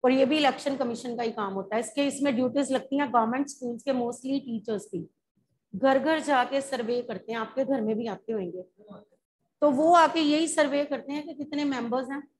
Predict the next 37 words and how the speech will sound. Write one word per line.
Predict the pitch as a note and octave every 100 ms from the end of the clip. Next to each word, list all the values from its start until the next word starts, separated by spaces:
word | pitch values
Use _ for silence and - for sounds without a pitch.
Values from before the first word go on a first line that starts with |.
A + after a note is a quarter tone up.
| _ _ -
कितने | - C#4 C#4 A#3+ - - A#3 - B3+
एज, | B3+ A3 C4+ C4
बालक | A#3 A#3 A3+ B3 A#3+
कितने | B3+ C4 C4
हैं, | C4
adult | B3 A3 A#3+ C4
कितने | B3 - C4
हैं, | B3+ B3+ _ _ _ _ _ _ _ _ _ _ -
तो | C4+ C#4
वो | C#4+ D4+
proper | - C#4 C#4 D#4+
note | D4 B3+ A#3+
करके | A#3+ A3 A3+
जाते | G#3+ G3 B3
हैं। | C4
अगर | C4
किसी | C4 C#4
की | D4
फैमिली | - _ _ B3 A#3+ C4
member | C4+ B3+ C4
अब | C4 A#3+
नहीं | B3+ C#4
है | B3+ A3
घर | A#3+
में | G3 G3
तो | G3+ A#3+
उसके | - C#4
बारे | B3+ A#3 A#3
में | B3
लिखवाया | B3 A#3 G#3+ G#3+ A3+
जाता | G#3+ - A#3
है | C4
कि | - C4
ये | A#3+
person | A#3 G#3 G3+ A3+ G3
नहीं | G3
है। | G#3